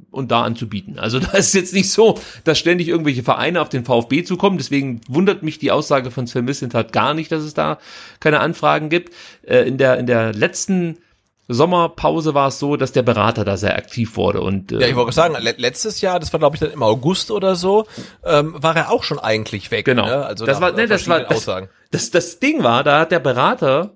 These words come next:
Speaker 1: äh, ein Interview gegeben in Holland, äh, und hat gesagt, ja, das Ding ist durch, der geht nach Eindhoven.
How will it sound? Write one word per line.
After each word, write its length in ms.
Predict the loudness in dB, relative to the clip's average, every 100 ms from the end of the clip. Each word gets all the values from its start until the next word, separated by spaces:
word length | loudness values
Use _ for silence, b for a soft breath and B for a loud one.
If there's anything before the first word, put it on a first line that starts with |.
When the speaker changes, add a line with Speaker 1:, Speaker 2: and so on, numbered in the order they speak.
| -4
Speaker 1:
äh, 340 | 0 2 2 -2 b b
ein 60 | -4
Interview 380 | -2 -2 -2 -4
gegeben 640 | -4 -6 -6 -8 -12 _ -14 -8
in 200 | -4 0
Holland, 380 | 0 -2 -6 _ b b b b b b -4
äh, 200 | 0 0
und 140 | 0
hat 180 | -2 -2
gesagt, 300 | -2 0 2
ja, 120 | 2
das 180 | 2 -2
Ding 120 | -4
ist 160 | -4 0
durch, 220 | 2 2
der 80 | -2
geht 180 | -4 -6
nach 80 | -6
Eindhoven. 400 | -6 -8 -14